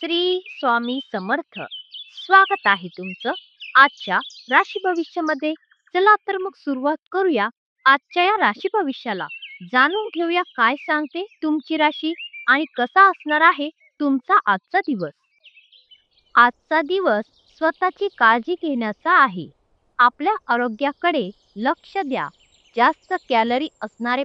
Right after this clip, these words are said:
पदार्थ टाळा, कारण शरीर तंदुरुस्त असेल तरच मनही आनंदी राहील. तुमच्याकडे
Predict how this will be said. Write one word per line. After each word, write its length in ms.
पदार्थ 460
टाळा, 300
कारण 400
शरीर 400
तंदुरुस्त 600
असेल 460
तरच 320
मनही 460
आनंदी 420
राहील. 380
तुमच्याकडे 680